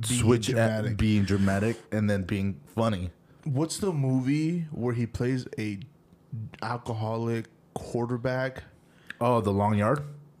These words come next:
Speaker 1: The Longest Yard? Is it The
Speaker 2: Oh, The
Speaker 1: Longest
Speaker 2: Long-,
Speaker 1: Yard?
Speaker 2: The, The Longest Yard,
Speaker 1: Yeah,
Speaker 2: yeah.
Speaker 1: it's that one. See, even that one is, like, very funny, but then he, he, he has to play that dramatic, uh, dramatic guy going through a difficult time,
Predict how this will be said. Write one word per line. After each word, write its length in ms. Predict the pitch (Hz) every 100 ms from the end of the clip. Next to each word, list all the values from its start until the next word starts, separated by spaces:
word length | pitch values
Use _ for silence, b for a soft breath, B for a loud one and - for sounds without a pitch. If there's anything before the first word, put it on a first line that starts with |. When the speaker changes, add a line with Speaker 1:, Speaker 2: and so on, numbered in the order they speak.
| -
Speaker 1:
The 140 | 123 127
Longest 360 | 123 127 120
Yard? 220 | 139 151
Is 100 | 156 131
it 80 |
The 60 | 107
Speaker 2:
Oh, 100 | 104
The 60 | 107
Speaker 1:
Longest 140 | 104 113
Speaker 2:
Long-, 80 | 110
Speaker 1:
Yard? 120 | 110 107
Speaker 2:
The, 40 | 104
The 100 | 104
Longest 320 | 104 107 98
Yard, 120 | 98
Speaker 1:
Yeah, 100 | 190
Speaker 2:
yeah. 60 | 165
Speaker 1:
it's 100 | 87
that 140 | 175
one. 260 | 156 117 107
See, 220 | - 185
even 280 | 160 160 160
that 180 | 156 165
one 140 | 156
is, 260 | 131 120 107 B B
like, 200 | - 113 - _ b b -
very 400 | 120 123 139 143
funny, 520 | - 120 131 165 185 -
but 240 | 110 113
then 180 | 127 135
he, 420 | 131 127 117 110 117
he, 240 | 127 120 107 117
he 120 | 117
has 300 | 123 127 123
to 80 | -
play 640 | 104 - 123 120 117 107 107 B B B B B
that 260 | - 117 110
dramatic, 880 | 127 110 110 113 117 117 110 - - b b b -
uh, 420 | - 104 95 80 98
dramatic 520 | 117 117 113 113 110
guy 380 | 107 117 123 113
going 380 | 107 110 117 117
through 380 | 117 117 104 - -
a 80 | 101
difficult 460 | 104 113 113 110
time, 400 | - 120 117 110